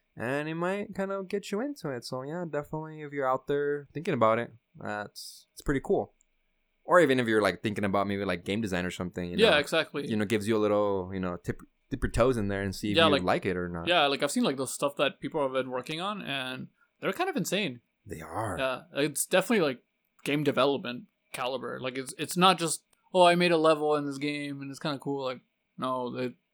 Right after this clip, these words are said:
Speaker 2: it's a game.
Speaker 1: Yeah, that's what's
Speaker 2: It's
Speaker 1: fucking
Speaker 2: a
Speaker 1: time
Speaker 2: game, yeah.
Speaker 1: consuming. And I'm, I'm pretty sure, like, the learning curve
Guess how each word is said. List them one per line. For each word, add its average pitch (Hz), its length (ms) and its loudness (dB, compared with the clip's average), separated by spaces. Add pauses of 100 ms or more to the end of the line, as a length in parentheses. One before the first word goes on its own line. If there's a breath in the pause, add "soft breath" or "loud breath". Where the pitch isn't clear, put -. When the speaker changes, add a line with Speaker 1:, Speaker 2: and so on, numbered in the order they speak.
(440)
Speaker 2:
it's 131 180 -6
a 131 80 0
game. 123 340 0
Speaker 1:
Yeah, 110 200 0
that's 113 160 2
what's 175 140 2
Speaker 2:
It's - 20 -4
Speaker 1:
fucking 139 200 2
Speaker 2:
a - 20 -4
Speaker 1:
time 131 260 4
Speaker 2:
game, 135 100 6
yeah. 135 300 6
Speaker 1:
consuming. 87 260 0 (340)
And 117 180 4
I'm, 120 200 2
I'm 127 220 0
pretty 180 240 2
sure, 127 260 2
like, 98 240 2 (140)
the 104 160 0
learning 110 320 2
curve 98 380 0